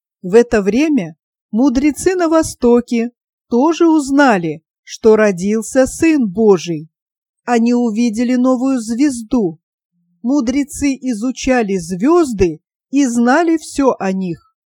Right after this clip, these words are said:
«Должно быть, на земле произошло что-то необыкновенное», сказал один из них, когда увидел звезду, незнакомую им раньше. «Я знаю, что это», промолвил другой.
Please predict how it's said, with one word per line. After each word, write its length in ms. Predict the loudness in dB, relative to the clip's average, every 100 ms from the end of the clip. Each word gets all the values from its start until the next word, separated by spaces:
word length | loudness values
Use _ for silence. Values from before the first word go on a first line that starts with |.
| _ _ _ _ _ _ _ _
«Должно 680 | -6 0 0 0 -2 2 2
быть, 260 | 2 -2 -2
на 160 | -2
земле 500 | 0 0 0 0 2
произошло 880 | 0 0 -2 -2 -2 -2 -2 0 0
что-то 480 | -2 -2 0 0 -2
необыкновенное», 1300 | 0 0 -2 -4 -2 -2 -2 -2 -2 -2 -6 -10 -14 _ _
сказал 560 | -12 -2 0 0 -2 0
один 340 | -2 -4 -6
из 240 | -6 -8
них, 300 | -4 0 0 -2 _ _ -4
когда 500 | -2 -2 0 0 0
увидел 760 | -2 -6 -4 0 0 0 -4
звезду, 840 | -6 -6 -4 -4 -4 -2 -2 -2 -6 _ -4
незнакомую 1080 | -2 -2 -2 -2 -2 -2 0 2 0 -2 -4
им 280 | -2 0
раньше. 560 | 2 0 -2 -6 -10 -12 _ _ _ _ _ _ _ _ _ _ _
«Я 320 | -2 0 0
знаю, 600 | -4 -2 0 0 0 -2
что 380 | -4 -8 0 2
это», 380 | 2 0 -6 -8
промолвил 680 | -4 -4 -2 -2 -4 -6 -6
другой. 580 | -4 -4 -2 -4 -6